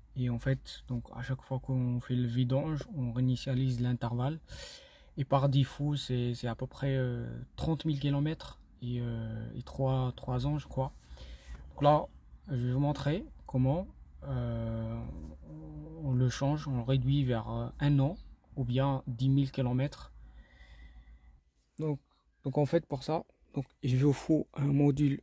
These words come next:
O D B, euh, Wi-Fi en fait, euh, disponible. Donc je mettrai le lien dans la description, n'hésitez pas à le mettre. Et,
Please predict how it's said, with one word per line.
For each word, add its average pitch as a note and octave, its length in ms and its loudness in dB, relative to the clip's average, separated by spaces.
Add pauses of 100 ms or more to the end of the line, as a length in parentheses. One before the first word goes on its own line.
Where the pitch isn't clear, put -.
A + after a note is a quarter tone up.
(100)
O D#3 120 6
D D3 180 4
B, C#3 100 2 (1120)
euh, B2 240 2
Wi-Fi D3 420 2
en D3 60 2
fait, - 380 -4 (880)
euh, A#2+ 1800 0 (880)
disponible. C3+ 680 2
Donc B2+ 220 -2
je A#2+ 120 -4
mettrai C3 260 0
le C3 100 4
lien C3 220 2
dans B2+ 140 0
la B2 80 0
description, B2 520 -2
n'hésitez B2+ 320 -2
pas B2+ 140 -4
à - 20 0
le A#2+ 140 -2
mettre. B2+ 320 -6 (640)
Et, E3 360 2